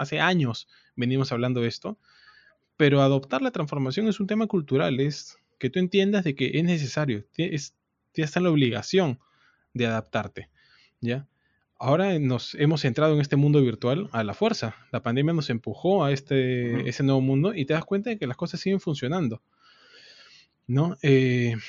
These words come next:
Speaker 1: la educación ha cambiado totalmente. Hay algunas cosas que no pueden ser virtuales, que, que sí necesitas la experiencia, pero bueno, ahí vamos aprendiendo sobre la marcha.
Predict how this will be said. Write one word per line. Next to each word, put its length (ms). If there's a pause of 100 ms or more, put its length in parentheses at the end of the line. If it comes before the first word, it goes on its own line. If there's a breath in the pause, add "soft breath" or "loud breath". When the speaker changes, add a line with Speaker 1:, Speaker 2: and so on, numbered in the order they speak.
(200 loud breath)
Speaker 1:
la 100
educación 420
ha 60
cambiado 520 (440 loud breath)
totalmente. 680 (800 soft breath)
Hay 120
algunas 260
cosas 280
que 100
no 180
pueden 220
ser 260 (500)
virtuales, 640
que, 220
que 120
sí 140
necesitas 440
la 60
experiencia, 500
pero 140
bueno, 340
ahí 180
vamos 320
aprendiendo 480
sobre 260
la 100
marcha. 360